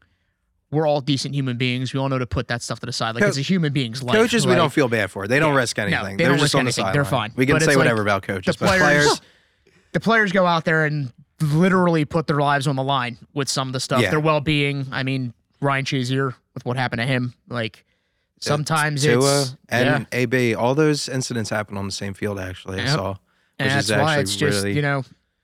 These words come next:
Speaker 2: really
Speaker 1: hope he's
Speaker 2: weird.
Speaker 1: okay. Hopefully he fully recovers and everything. Uh, just a scary sight.
Speaker 2: Yeah.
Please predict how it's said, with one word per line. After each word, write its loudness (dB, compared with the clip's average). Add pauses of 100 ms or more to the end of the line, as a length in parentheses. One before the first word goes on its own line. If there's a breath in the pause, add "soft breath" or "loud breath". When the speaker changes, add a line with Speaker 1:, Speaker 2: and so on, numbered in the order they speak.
(220)
Speaker 2:
really 4
Speaker 1:
hope 4
he's 4
Speaker 2:
weird. 4
Speaker 1:
okay. 0
Hopefully -2
he -2
fully -4
recovers -4
and -4
everything. -4 (800)
Uh, -4 (440)
just -4
a -4
scary -2
sight. -4 (240)
Speaker 2:
Yeah. -2